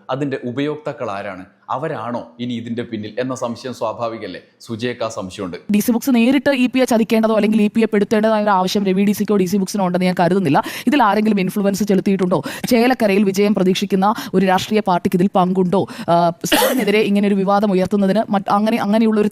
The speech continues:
Speaker 2: താല്പര്യം ഇതിനു മുന്നിൽ പ്രവർത്തിച്ചിട്ടുണ്ടോ?
Speaker 1: അങ്ങനെ പറയാനുള്ള ഒരു കാരണം കൂടിയുണ്ട്. പ്രതിപക്ഷം ഈ വിഷയത്തിൽ അതിവേഗത്തിൽ നടത്തിയ പ്രതികരണങ്ങളാണ്. ഇങ്ങനൊരു വാർത്ത വന്ന അടുത്ത സെക്കൻഡിൽ സ്വാഭാവികം എന്നോണം നടത്തുന്ന പ്രതികരണം. നമുക്ക് ആദ്യം ഈ, ആ, ഗ്രന്ഥകർത്താവ് നിഷേധിച്ച കാര്യം ആലോചിക്കുമ്പം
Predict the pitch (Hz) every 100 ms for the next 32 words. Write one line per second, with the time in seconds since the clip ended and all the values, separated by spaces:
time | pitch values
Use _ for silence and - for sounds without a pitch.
0 | 185 269 220 220 190 190 214 226 220 226
1 | 254 247 226 196 123 156 190 185 139 143
2 | 170 165 160 151 156 131 160 175 147 107
3 | 92 85 - _ _ - 151 170 196 190
4 | 190 185 143 160 139 156 147 147 143 -
5 | - 123 165 175 185 185 190 185 160 123
6 | 135 127 120 117 120 120 107 98 92 -
7 | _ 135 165 170 165 131 135 - 156 143
8 | 151 139 143 160 190 175 135 139 117 101
9 | - - 147 151 156 185 190 202 190 151
10 | 147 147 151 127 110 120 120 110 101 101
11 | 95 - 127 143 151 139 139 165 165 -
12 | 147 156 160 - - 120 - - 107 131
13 | 123 131 170 170 143 160 160 160 135 147
14 | 147 147 156 147 151 135 139 135 135